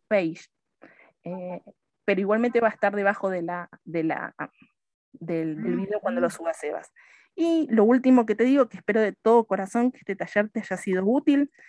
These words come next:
y que puedas comenzar a maquetar tu propia página web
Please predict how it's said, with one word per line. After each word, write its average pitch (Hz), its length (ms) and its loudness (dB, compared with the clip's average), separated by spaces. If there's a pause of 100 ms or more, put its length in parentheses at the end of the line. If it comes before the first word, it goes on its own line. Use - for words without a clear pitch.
(140)
y 214 100 -4
que 220 120 2
puedas 294 200 6
comenzar 262 380 2
a 302 40 2
maquetar 233 560 0
tu 190 160 -6
propia 196 300 -2
página 185 340 -2
web 233 320 4